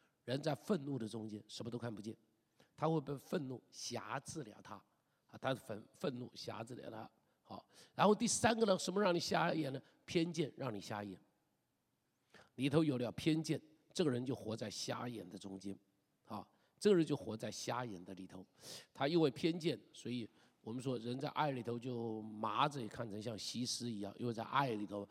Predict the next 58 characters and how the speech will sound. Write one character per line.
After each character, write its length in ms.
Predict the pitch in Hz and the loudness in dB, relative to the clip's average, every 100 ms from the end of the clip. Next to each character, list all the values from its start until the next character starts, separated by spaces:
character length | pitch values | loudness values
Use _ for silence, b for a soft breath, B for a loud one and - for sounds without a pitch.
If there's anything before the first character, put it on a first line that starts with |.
| B B B | B B B
不 120 | - | 2
在 100 | 190 - | 4 6
爱 200 | 170 170 | 4 2
里 120 | 123 | 0
头 120 | 117 | -2
的 80 | 120 | -2
时 80 | 113 | -4
候， 80 | 120 | -4
就 220 | 127 127 | -4 -6
是 180 | 117 113 | -6 -6
什 240 | - 135 | -4 -4
么 80 | 160 | 2
样 140 | 202 151 | 4 4
东 180 | 156 | 2
西 100 | 151 | 0
你 80 | 135 | -2
都 100 | 131 | -4
觉 160 | 127 110 | -6 -6
得 80 | 113 | -8
是 140 | 107 | -10
很 160 | - - | -8 -6
讨 220 | 107 101 | -6 -6
厌。 120 | 110 | -6
你 60 | 113 | -4
看， 100 | 120 b - | -8 b -4
这 120 | 175 | -2
是 20 | |
什 60 | 123 | -2
么？ 60 | 120 | -2
这 120 | 143 | -6
是 140 | - | -6
里 120 | 110 | -8
头 160 | 101 113 | -8 -10
的 140 | 107 - b b | -10 -16 b b
仇 260 | - 107 113 | 0 2 2
恨， 180 | 190 127 - | 2 0 -2
这 120 | 131 | -8
是 120 | 123 | -6
里 120 | 104 | -10
头 100 | 92 104 | -12 -14
的 100 | 98 | -12
偏 400 | - 95 127 131 | -4 0 0 0
见， 200 | 123 123 | -4 -6
哈， 160 | - 107 b b | -8 -12 b b
这 140 | - 170 | 0 0
是 140 | 165 | 0
里 120 | 123 | -4
头 120 | 107 113 | -6 -8
的 60 | |
仇 200 | - 107 | -6 -4
恨， 160 | 120 110 | -4 -4
这 100 | 113 | -6
是 140 | 110 | -10
里 100 | 98 - | -12 -14
头 100 | 101 | -14
的 80 | 98 | -14
偏 300 | - 107 | -10 -10
见。 100 | 107 | -10